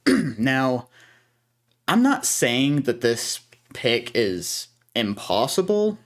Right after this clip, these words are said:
I'm not saying it necessarily won't happen, but I personally just don't see it happening. Um, I, I feel like all of the, uh, I feel like all of the smoke of Travon Walker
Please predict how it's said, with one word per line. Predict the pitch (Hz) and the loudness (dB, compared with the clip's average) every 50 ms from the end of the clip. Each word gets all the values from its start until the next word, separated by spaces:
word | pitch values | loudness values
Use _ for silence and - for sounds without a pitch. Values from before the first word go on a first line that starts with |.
| _ _ _ _ _ _ | _ _ _ _ _ _
I'm | - 123 | -2 0
not | 131 135 - - | 0 0 0 -2
saying | - - 143 135 131 127 | -2 0 0 2 2 2
it | 117 | 0
necessarily | 110 120 127 - - 143 135 135 123 113 107 | 0 -2 -2 -2 -2 0 0 0 0 0 -2
won't | 101 101 110 110 113 110 - - | -2 -2 -2 -2 -2 -2 -4 -8
happen, | - - - 104 107 117 151 - 156 160 165 175 170 165 - _ _ _ _ _ _ _ _ _ _ _ _ _ _ _ _ - | -12 -4 -2 0 0 0 0 0 0 0 0 -2 -2 -6 -10 _ _ _ _ _ _ _ _ _ _ _ _ _ _ _ _ 0
but | 160 165 | 2 2
I | 233 262 | 2 2
personally | 262 262 254 254 - - 214 185 | 2 0 0 0 0 0 0 0
just | 160 147 - - | 0 0 0 0
don't | 127 120 104 - | 0 0 0 -2
see | - - 101 90 | -2 -2 0 0
it | - - | 0 0
happening. | - 69 58 - - - - - 50 - - - - _ | -2 -2 -2 -4 -6 -8 -8 -8 -10 -12 -14 -18 -14 _
Um, | - 110 120 120 117 113 110 - | -2 0 0 2 2 0 0 0
I, | - 110 123 127 127 127 - - - | 0 2 2 4 2 2 0 0 0
I | - 127 131 | 0 0 0
feel | 131 - - 165 170 190 190 | -2 -2 2 2 4 4 4
like | 185 170 165 156 143 131 131 - - - | 4 4 4 4 2 2 0 -4 -4 -2
all | - 107 123 127 131 | 0 2 2 4 2
of | 131 131 127 | 2 0 0
the, | 123 123 120 117 110 | 0 2 4 4 2
uh, | 107 101 98 90 90 90 - - _ _ - - - - - _ _ _ _ - | 2 2 2 0 -2 -2 -6 -12 _ _ -20 -20 -20 -20 -20 _ _ _ _ -8
I | - | 0
feel | 143 185 196 | 2 2 2
like | 208 214 | 4 4
all | 202 190 | 2 2
of | 180 147 | 2 0
the | 143 | 0
smoke | - - 160 143 131 131 135 135 139 - - - | 0 0 2 4 4 4 4 2 0 -2 0 0
of | 113 117 117 | 0 0 0
Travon | - 151 131 131 131 117 120 113 | 2 2 2 2 2 0 0 2
Walker | 104 104 110 110 113 117 - 123 120 117 113 110 113 - | 2 2 4 2 0 2 2 2 2 2 2 0 -2 -6